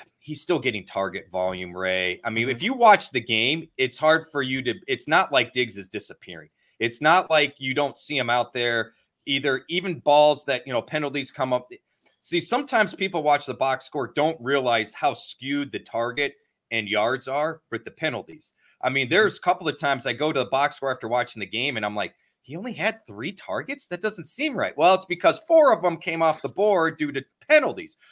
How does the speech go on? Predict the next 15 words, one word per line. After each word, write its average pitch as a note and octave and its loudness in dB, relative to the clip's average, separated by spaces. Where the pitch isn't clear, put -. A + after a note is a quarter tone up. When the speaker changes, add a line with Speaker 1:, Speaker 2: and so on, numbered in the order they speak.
Speaker 1:
Well, F3 6
Speaker 2:
Mm-hmm. F#3 2
Speaker 1:
there's F#3+ 4
a F3+ 0
big A3+ -2
difference G#3+ 2
between D3+ -8
seven F3+ 0
and G2+ -10
three, D#3+ -2
right? G#2 4
I'm G#3 8
playing B2+ 2
Diggs. G#2+ -4
I, C#3+ 2